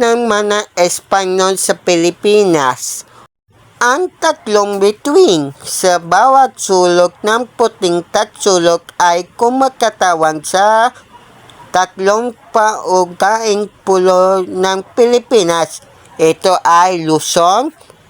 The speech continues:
Visayas, at Mindanao. Ang mga bituin ay simbolo rin ng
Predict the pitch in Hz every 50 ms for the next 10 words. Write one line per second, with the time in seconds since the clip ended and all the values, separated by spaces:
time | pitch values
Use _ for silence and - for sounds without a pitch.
0 | _ 170 170 165 - - 214 208 220 240 262 254 254 254 262 262 - - - -
1 | - - - - - - - - 247 247 294 - - 240 254 254 247 240 233 208
2 | 208 226 214 202 196 170 143 135 135 135 135 - _ - _ _ _ _ _ -
3 | - - 247 240 254 285 359 349 339 320 330 339 277 254 247 226 196 175 170 165
4 | - - 190 190 190 190 196 180 - 160 165 165 165 165 156 - - - 226 226
5 | 226 233 214 233 233 233 226 233 233 220 214 208 208 202 202 202 196 180 175 175
6 | 185